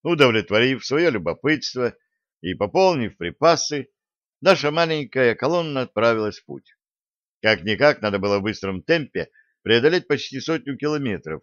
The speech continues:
и уложиться в оставшиеся четыре часа. Кстати, переброска по железке сэкономила нам много горючего, и теперь можно было ехать, как говорится, на все деньги.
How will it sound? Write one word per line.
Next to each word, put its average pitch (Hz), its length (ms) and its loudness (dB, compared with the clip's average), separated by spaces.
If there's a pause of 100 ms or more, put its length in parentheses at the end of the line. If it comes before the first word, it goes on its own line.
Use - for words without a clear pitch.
и 131 100 -6
уложиться 127 840 -2 (300)
в 95 60 -8
оставшиеся 131 760 0
четыре 95 520 -10
часа. 131 520 -6 (840)
Кстати, 120 800 2 (460)
переброска 117 560 2
по 113 140 0
железке 123 500 0
сэкономила 117 680 -2
нам 120 340 0
много 120 440 -2
горючего, 120 600 -2 (380)
и 165 140 -2
теперь 175 400 0
можно 151 300 0
было 104 160 2
ехать, 156 500 2
как 147 180 4
говорится, 113 760 0 (260)
на 76 180 -10
все 135 360 0
деньги. 87 680 -8